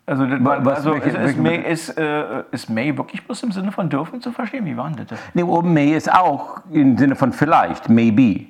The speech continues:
Speaker 1: Ja, ja, ja, ja, eben, deshalb ist, also, das ist irgendwie
Speaker 2: Das ist die, da, okay,
Speaker 1: Das
Speaker 2: das,
Speaker 1: ist ein bisschen
Speaker 2: ganz
Speaker 1: verwirrend, ja.
Speaker 2: verste-, das kann ich mir vorstellen, dass da, dass da ein Fehlgriff ist, ja.
Speaker 1: Ja, ja.
Speaker 2: Nee, aber may, aber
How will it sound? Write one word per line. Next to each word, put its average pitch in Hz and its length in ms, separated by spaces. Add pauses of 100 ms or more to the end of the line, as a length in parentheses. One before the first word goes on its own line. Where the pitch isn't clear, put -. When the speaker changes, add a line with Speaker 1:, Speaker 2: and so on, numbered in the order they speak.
Speaker 1:
Ja, 165 200
ja, 185 240
ja, 175 180
ja, 156 220
eben, 170 220
deshalb 170 360
ist, 170 160
also, 156 220
das 151 180
ist 175 120
irgendwie 175 280
Speaker 2:
Das 139 220
ist - 180
die, 127 260 (200)
da, 143 340
okay, 143 220
Speaker 1:
Das 127 160
Speaker 2:
das, 151 80
Speaker 1:
ist 135 60
ein 151 60
bisschen 151 180
Speaker 2:
ganz 147 120
Speaker 1:
verwirrend, 117 40
ja. - 20
Speaker 2:
verste-, 165 320
das - 220
kann 160 180
ich 160 60
mir 139 80
vorstellen, 131 300
dass 120 140
da, 127 140
dass 107 500
da 120 80
ein 101 160
Fehlgriff 92 460
ist, - 160
ja. 80 140
Speaker 1:
Ja, 127 180
ja. 135 260 (560)
Speaker 2:
Nee, 170 160
aber 135 160
may, 147 240
aber 165 220